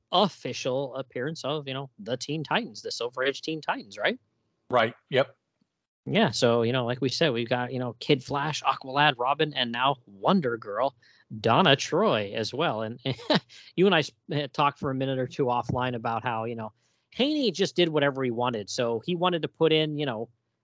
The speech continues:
Speaker 1: uh, a, a young Wonder Woman type character into this, even though she doesn't fit into any kind of continuity, and they kinda had to do some things down the road to,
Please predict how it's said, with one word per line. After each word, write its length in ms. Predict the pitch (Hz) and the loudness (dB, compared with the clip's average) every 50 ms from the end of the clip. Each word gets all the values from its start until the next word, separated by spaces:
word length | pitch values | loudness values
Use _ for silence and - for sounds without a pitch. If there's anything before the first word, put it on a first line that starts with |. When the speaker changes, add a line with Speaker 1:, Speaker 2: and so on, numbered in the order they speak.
| _ _ | _ _
Speaker 1:
uh, 140 | - 120 117 120 - | -6 -6 -6 -6 -8
a, 140 | - 147 - | -8 -4 2
a 80 | 160 143 | 4 4
young 520 | 135 131 123 135 147 156 160 156 143 127 120 | 4 4 6 6 6 6 6 4 0 -2 0
Wonder 440 | 120 139 156 160 147 147 139 131 | 2 2 2 4 4 2 2 2
Woman 580 | 123 117 117 139 156 156 151 147 143 143 139 127 | 0 0 2 2 2 2 2 0 0 0 -2 -4
type 320 | - - 151 147 143 - _ | -2 0 0 0 0 -2 _
character 460 | - - 180 202 175 143 - 135 117 - | -2 0 2 2 2 0 -4 -10 -12 -10
into 260 | 131 120 123 123 - | -10 -10 -10 -8 -8
this, 360 | 120 117 120 131 - - - - _ _ _ _ _ _ _ - | -4 -2 -2 -2 -2 -4 -14 -16 _ _ _ _ _ _ _ -2
even 240 | 143 151 143 143 | -2 0 0 2
though 240 | 135 135 135 135 135 | 2 2 2 2 0
she 240 | 123 - - 139 135 | -2 -6 -6 -6 0
doesn't 320 | 131 139 135 127 143 123 | 2 2 2 2 -2 -8
fit 180 | - - - 127 | -6 -6 -4 -2
into 480 | 131 131 127 - - 131 123 123 127 131 | -2 -4 -4 -4 -2 -2 -2 -2 -4 -6
any 240 | 131 127 131 131 123 | -6 -4 -4 -4 -4
kind 220 | - - 131 127 | -2 -2 -2 -2
of 80 | 123 - | -2 -4
continuity, 600 | - - 127 117 117 131 156 160 139 131 127 139 | -4 -4 -4 -4 -4 -4 -2 -2 0 -2 -2 -4
and 100 | 127 120 | -4 -4
they 80 | 123 | -6
kinda 280 | 120 - - 127 123 117 | -6 -6 -8 -8 -8 -4
had 220 | 113 127 127 123 117 | -2 -2 -2 -2 -4
to 60 | 117 | -6
do 160 | 110 127 123 | -6 -6 -4
some 180 | 123 - 135 110 | -4 -8 -12 -10
things 240 | - 127 120 120 - | -8 -10 -8 0 2
down 200 | 147 127 120 113 | 4 4 4 2
the 80 | 110 | 2
road 280 | 120 143 147 143 131 131 | 4 6 6 6 4 0
to, 280 | - - 123 120 117 | -6 -8 -6 -6 -6